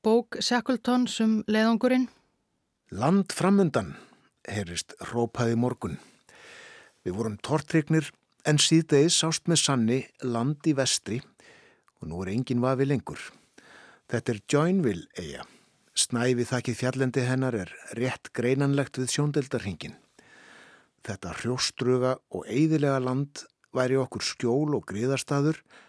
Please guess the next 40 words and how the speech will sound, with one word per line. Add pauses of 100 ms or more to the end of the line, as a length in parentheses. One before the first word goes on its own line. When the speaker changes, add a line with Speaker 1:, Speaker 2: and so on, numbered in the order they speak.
(240)
Speaker 2:
ef
við
gætum
náð
þangað. (1300)
Það
væri
þó (260)
fáránlegt
að (180)
reyna
það (180)
þegar (120)
ísinn
er
eins
og
hann
er
núna. (580)
Hann
er
of
laus (180)
til
að
hægt
sé
að
fara
yfir
hann
fótgangandi, (580)
en
samt
ekki
nægilega
opinn
til
að